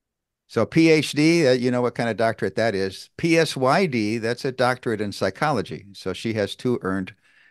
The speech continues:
doctorates. And her in-, insights are at the foundation of everything we get to do, especially on Genesis two and three. She's an Old Testament professor,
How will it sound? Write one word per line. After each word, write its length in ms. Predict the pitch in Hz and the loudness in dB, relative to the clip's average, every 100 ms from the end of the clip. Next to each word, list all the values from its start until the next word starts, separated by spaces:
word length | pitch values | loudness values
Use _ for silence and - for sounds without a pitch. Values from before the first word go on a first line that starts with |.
| _ _ - | _ _ -6
doctorates. 600 | 82 - 82 80 - - _ _ _ _ _ _ _ | -6 -4 -8 -8 -12 -18 _ _ _ _ _ _ _
And 340 | 90 92 92 | -4 -2 -2
her 240 | 110 110 104 | 0 0 2
in-, 280 | 104 107 104 - _ _ | 0 -4 -6 -18 _ _
insights 760 | 117 117 113 101 - - - - | -4 -2 0 0 -2 -8 -12 -18
are 420 | - 78 90 90 87 | -14 -6 -2 -2 -2
at 160 | 98 95 | -4 -4
the 60 | |
foundation 560 | 90 101 98 98 - 82 | -4 -2 -2 -4 -4 -6
of 80 | 85 | -4
everything 300 | 98 95 87 | -2 -4 -6
we 80 | |
get 200 | 87 87 - | -4 -4 -2
to 60 | |
do, 360 | 107 190 87 80 | 2 2 2 -4
especially 580 | - 160 185 - 127 - | -4 0 0 0 -2 0
on 240 | 110 113 | -2 -2
Genesis 580 | 107 113 117 - 107 - | 0 0 -2 -4 -8 -10
two 220 | - 113 | -4 0
and 120 | 101 92 | 0 -2
three. 340 | 127 104 65 | -2 -2 -2
She's 260 | - 120 139 | -4 -2 0
an 100 | 107 | 2
Old 220 | 139 156 | 0 2
Testament 460 | 110 - 101 90 | -2 -2 -4 -4
professor, 640 | - 78 73 76 90 85 | -6 -6 -4 -4 -6 -8